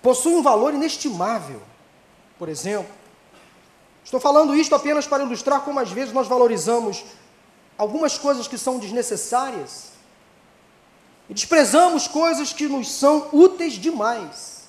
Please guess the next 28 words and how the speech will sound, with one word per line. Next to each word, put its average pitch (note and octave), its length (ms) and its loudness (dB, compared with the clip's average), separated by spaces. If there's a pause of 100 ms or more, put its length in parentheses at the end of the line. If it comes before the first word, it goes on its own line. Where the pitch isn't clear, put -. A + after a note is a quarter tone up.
(500)
que A#3+ 80 -12
nos B3 140 -6
fazem C#4 260 0
muita D4 200 -6
falta, A#3+ 460 -6
desprezamos, C4 800 -4
ignoramos, C4+ 600 -4
deixamos C4 380 -8
para A3 160 -8
lá. G#3+ 300 -8 (880)
Lucas F4+ 240 2
capítulo F4 420 2
quinze B3+ 800 -2 (300)
contém D4+ 320 0
as C#4+ 140 0
três E4 240 -4
parábolas C#4 560 0
mais D4+ 280 -4
conhecidas B3+ 680 -6
da G#3 80 -2
Bíblia. E3 520 -6 (1160)
É F#3+ 60 -2
o G3 40 -4
chamado C#4 380 0
capítulo D#4 580 0
das B3+ 240 -4
coisas D4 540 0
perdidas, E3+ 920 -10